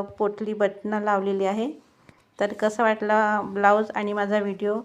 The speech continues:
तर आवडल्यास व्हिडिओला लाईक आणि चॅनलला सबस्क्राईब करा. जर तुम्हाला ब्लाऊजचे व्हिडिओ तुम्हा-, तुम्हाला पाहिजे असेल तर मला नक्की कमेंटमध्ये सांगा,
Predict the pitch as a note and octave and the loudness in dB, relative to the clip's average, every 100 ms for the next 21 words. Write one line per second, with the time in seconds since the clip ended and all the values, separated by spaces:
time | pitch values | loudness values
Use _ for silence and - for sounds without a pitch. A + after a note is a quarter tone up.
0 | - - _ _ _ F#3+ F#3+ - F#3+ G3+ | -10 -20 _ _ _ -4 0 4 4 4
1 | G3+ G#3 G#3 G3+ G3 F#3+ F#3+ G#3+ G#3+ - | 2 2 -2 -2 0 2 0 -2 -2 -4
2 | G3+ F#3+ G#3 G3 G3 G3 G#3 G#3 - A3 | -2 -2 -2 0 0 0 2 0 0 -2
3 | G#3+ G#3+ G#3+ A3+ A#3+ - - _ G#3 G3+ | -2 -2 0 0 -4 -16 -20 _ 0 0
4 | G#3 G3+ G#3 G3+ G3+ G3 - G#3 G3+ A3+ | 0 2 2 4 4 2 -2 -4 -4 -6
5 | G#3 G#3 G#3 G3+ G3 G3+ G3+ F#3 F#3+ G3+ | -4 -4 -2 0 2 2 2 2 0 0
6 | G3+ A3 G#3+ G#3+ G#3+ G#3 G#3 G#3 G#3+ G#3+ | 0 -4 -2 -2 0 -2 -4 -8 -6 -4
7 | G#3 G3+ G3+ G#3 G#3 G3+ G3 | -2 -2 -2 -4 -4 -4 -4